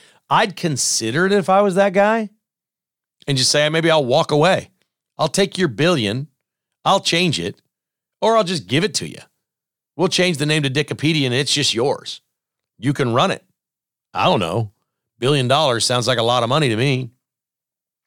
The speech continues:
But maybe the founder of Wikipedia already has that much money and doesn't really care. But you gotta love Elon Musk's style when he does things like that. I think he's awesome. As we have, uh, kinda ramped it up,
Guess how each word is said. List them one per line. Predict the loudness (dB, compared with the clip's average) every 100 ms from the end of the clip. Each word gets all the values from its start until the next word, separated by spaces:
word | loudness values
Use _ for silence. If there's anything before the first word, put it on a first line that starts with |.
| _ -4
But | -4 0
maybe | 0 0
the | 0
founder | 0 0 -2
of | -2
Wikipedia | -4 -4 -2 0
already | 2 0 0
has | 0 0
that | -2 -4
much | -8 -8
money | -6 -6 -6 _ _ _ _
and | -6 -2
doesn't | 0 -2 -4
really | -10 -8
care. | -10 -10 -8
But | -6
you | -2
gotta | 0
love | 0 0
Elon | -2 -4 -4
Musk's | -6 -8 -6
style | -6 -4 -2 -2 -6 -14 _ _ _ -10
when | -8
he |
does | -4 -4 -6
things | -8 -14 -20
like | -20
that. | -20 -20 -20 _ _ _ _ _ _ _
I | -8
think | -6
he's | -4 -6
awesome. | -6 -8 -10 _ _ _ _ _ _ _ _ _ _ _ _ _ _ -20 -20 _ _ -2
As | 0 2
we | 2
have, | 4 4 4
uh, | 2 2
kinda | 0 2
ramped | 2 0 0
it | 2
up, | 2 2